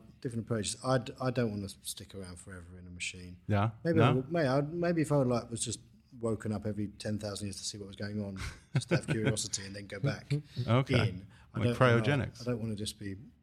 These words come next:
Speaker 1: rattling around inside
Speaker 2: Yeah.
Speaker 1: the mainframe for all eternity. I think that, that's, that sounds like hell.
Speaker 2: Okay. Um, before we go, after the last interview, I think I came up with a perfect guest star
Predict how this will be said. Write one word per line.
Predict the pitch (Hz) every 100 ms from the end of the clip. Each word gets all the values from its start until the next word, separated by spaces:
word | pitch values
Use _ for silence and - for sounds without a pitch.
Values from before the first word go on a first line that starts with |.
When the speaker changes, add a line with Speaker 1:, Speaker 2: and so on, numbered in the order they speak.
| _
Speaker 1:
rattling | 110 113 101 107 104
around | 104 98
inside | 95 98 104
Speaker 2:
Yeah. | 95
Speaker 1:
the | 98
mainframe | 98 95 101 90
for | - 98
all | 101 101 98
eternity. | - 101 98 -
I | 90 87 104
think |
that, | 165 -
that's, | 131 110 -
that | - 139 -
sounds | 117 113
like | 110 104
hell. | 107 101 92
Speaker 2:
Okay. | 127 147 104 80 85 -
Um, | - 117 113 110 107 -
before | 117 110 165
we | 160 139
go, | 113 117 104 104 - -
after | 117 110 131
the |
last | 113 123 127 -
interview, | 131 113 98 101 98 90 - - -
I | 110
think | 104 135
I | 127 113
came | 131 120
up | 113 113
with | 95
a |
perfect | - 131 120 113 - -
guest | 107 101 -
star | - 95 87 85